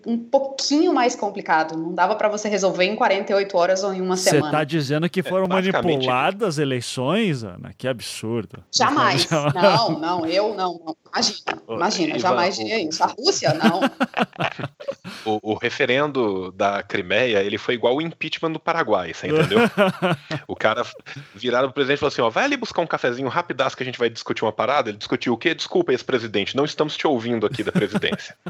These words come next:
Speaker 2: <laughs>
Speaker 3: Então
Speaker 2: Sim.
Speaker 3: Foi, foi, foi bem nesse estilo. E tem guerras civis que ainda tão rolando há muito tempo.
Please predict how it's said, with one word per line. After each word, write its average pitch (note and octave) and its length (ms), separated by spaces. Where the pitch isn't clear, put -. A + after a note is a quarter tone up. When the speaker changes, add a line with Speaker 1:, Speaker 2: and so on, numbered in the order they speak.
Speaker 2:
<laughs> - 220
Speaker 3:
Então A#2 400
Speaker 2:
Sim. B2 440
Speaker 3:
Foi, B2+ 280
foi, C#3 220
foi C#3+ 220
bem A#2+ 240
nesse C3 300
estilo. F#2+ 460
E C#3 580
tem A#3 160
guerras B3 240
civis C#3+ 420
que - 220
ainda E3+ 360
tão B3+ 200
rolando E3+ 640
há D3+ 140
muito E3+ 320
tempo. A#2 460